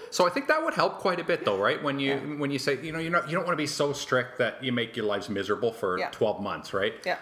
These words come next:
Speaker 1: And if somebody buys you coffee, great, you can have it, kind of thing. So
Speaker 2: Yeah.
Speaker 1: I think that makes it, I'd be
Speaker 2: It's
Speaker 1: really,
Speaker 2: easier.
Speaker 1: I'd be making friends with a lot of people.
Speaker 2: I'm
Speaker 1: Be like,
Speaker 2: trying.
Speaker 1: "Do you guys wanna come out for dinner? There's, um, you know,
Speaker 2: Yeah.
Speaker 1: if you wanted to bring coffee, sure, that'd
Speaker 2: Yeah.
Speaker 1: be fine." <laughs>
Speaker 2: Coffee and booze,
Speaker 1: Yeah.
Speaker 2: please.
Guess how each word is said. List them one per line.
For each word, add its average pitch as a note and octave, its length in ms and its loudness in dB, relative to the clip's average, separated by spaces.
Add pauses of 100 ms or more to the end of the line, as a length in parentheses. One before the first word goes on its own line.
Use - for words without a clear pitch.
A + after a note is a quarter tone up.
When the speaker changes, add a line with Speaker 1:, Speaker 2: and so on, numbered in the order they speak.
(100)
Speaker 1:
And A2+ 100 0
if G#2+ 80 -2
somebody C3+ 360 0
buys A2 340 0
you A2+ 80 -8
coffee, A2 400 -2
great, G2+ 300 0
you G2 80 -8
can G2+ 100 -6
have F#2 240 0
it, A2 140 -2
kind G2+ 160 -2
of G2 60 -4
thing. A#2+ 140 -2
So A#2 260 0
Speaker 2:
Yeah. - 120 -2
Speaker 1:
I C#3+ 60 4
think A2 180 -6
that E3 180 2
makes A2+ 220 -6
it, G2 140 0 (480)
I'd D3+ 140 4
be E3+ 140 2
Speaker 2:
It's C3+ 80 -2
Speaker 1:
really, C3+ 260 2
Speaker 2:
easier. B2 300 -2 (200)
Speaker 1:
I'd A#2+ 160 0
be A#2+ 80 0
making A2 280 -2
friends G2 240 -2
with F#2 120 -4
a - 20 -6
lot E2+ 260 -4
of E2+ 100 -8
people. E2 260 -8
Speaker 2:
I'm - 60 -4
Speaker 1:
Be - 80 -10
like, G#3+ 140 0
Speaker 2:
trying. F#3+ 160 -2
Speaker 1:
"Do B2+ 80 0
you - 40 -4
guys D3+ 200 2
wanna D3+ 160 0
come C#3+ 140 -2
out C#3+ 160 -2
for - 340 -4 (100)
dinner? F#3 580 -2
There's, C#3+ 300 -4
um, B2 420 -2 (160)
you D#3+ 100 -12
know, D#3+ 160 -2
Speaker 2:
Yeah. C3 80 2
Speaker 1:
if - 60 -2
you B2 60 0
wanted D3 200 0
to A#3 60 2
bring F#2+ 160 -4
coffee, G#2 340 0
sure, F#3+ 380 2
that'd B2+ 160 2
Speaker 2:
Yeah. A3 60 2
Speaker 1:
be D#3+ 100 0
fine." - 340 0 (120)
<laughs> - 80 -6
Speaker 2:
Coffee C4+ 400 2
and C4+ 240 -2 (180)
booze, C#4+ 520 -4 (160)
Speaker 1:
Yeah. A#3+ 200 2
Speaker 2:
please. F#3 300 -4